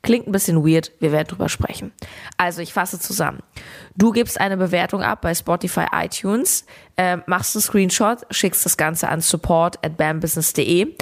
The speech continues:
Du hast Zeit bis zum dritten siebten. Du kannst gewinnen eine Nacht im Ritz-Carlton, einen Coaching-Call mit Marina aus meinem Team über deine nächsten Steps und wir verlosen dreimal einen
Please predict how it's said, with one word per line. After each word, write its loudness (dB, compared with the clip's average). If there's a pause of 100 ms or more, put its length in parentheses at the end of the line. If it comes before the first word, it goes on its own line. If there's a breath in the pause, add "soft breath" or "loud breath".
(320 loud breath)
Du 0
hast -4
Zeit -2
bis -8
zum -6
dritten 2
siebten. -2 (160)
Du -2
kannst -2
gewinnen 2
eine -2
Nacht -2
im -2
Ritz-Carlton, 0 (380 loud breath)
einen -2
Coaching-Call 2
mit -4
Marina 0
aus -4
meinem 0
Team 6
über 0
deine -2
nächsten -2
Steps -2
und -4
wir -4
verlosen 0
dreimal 0 (460 loud breath)
einen -2